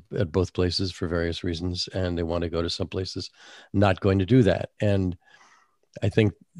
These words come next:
I don't think they care that much about the, the privacy aspects of it. I mean, a, a problem for Facebook and, and for that matter, Twitter, for all of us actually, is that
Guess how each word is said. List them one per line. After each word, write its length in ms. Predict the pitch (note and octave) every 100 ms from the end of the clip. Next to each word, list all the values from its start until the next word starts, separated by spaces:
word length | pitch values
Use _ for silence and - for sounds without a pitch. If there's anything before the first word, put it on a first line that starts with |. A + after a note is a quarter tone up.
| - -
I 60 | A2+
don't 140 | G#2
think 140 | G#2 F#2+
they 120 | F#2
care 200 | - F#2+
that 140 | F#2
much 200 | F#2+ F#2
about 320 | F2 F2+ F2
the, 260 | - E2 D#2+ - _ _ _ _ _ -
the 60 | G#2
privacy 520 | G#2+ G2+ A2+ - G#2
aspects 400 | G#2+ - G#2 -
of 120 | G#2+
it. 120 | A#2+ -
I 20 |
mean, 140 | G2+
a, 160 | G#2+ -
a 60 | A2+
problem 400 | - F#3 C#3 F#2+
for 160 | -
Facebook 520 | - A#2 C3+ F2+ F2+ G2+
and, 220 | F#2 -
and 160 | G2+
for 80 | -
that 140 | F#2+ G#2
matter, 180 | F2
Twitter, 420 | E2+ - G#2+ F#2 - _ _ _ _ _
for 180 | - A2
all 160 | C3
of 80 | F#2+
us 320 | F2 E2+ - -
actually, 460 | F#2+ F2+ - F2+ F2+
is 140 | G2+
that 300 | F#2 G2 F#2